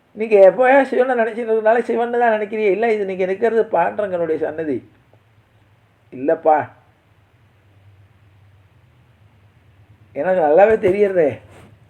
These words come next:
புலித்தோல் எனக்கு தெரியாதா, உடுக்க தெரியாதா? அவர் கையில பிடிச்சுட்டு இருக்கிறது உடுக்கையை பிடிச்சுட்டு நிற்கிறார்."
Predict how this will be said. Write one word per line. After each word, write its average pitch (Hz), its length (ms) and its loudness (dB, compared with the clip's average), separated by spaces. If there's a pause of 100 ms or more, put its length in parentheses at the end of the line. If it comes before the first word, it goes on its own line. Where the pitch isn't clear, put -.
(560)
புலித்தோல் 220 460 2
எனக்கு 202 220 -2
தெரியாதா, 202 400 4 (1400)
உடுக்க 254 300 0
தெரியாதா? 214 460 6
அவர் 196 180 0
கையில 233 220 4
பிடிச்சுட்டு 247 340 -8
இருக்கிறது 233 300 0
உடுக்கையை 247 380 2
பிடிச்சுட்டு 220 380 -10
நிற்கிறார்." 208 380 0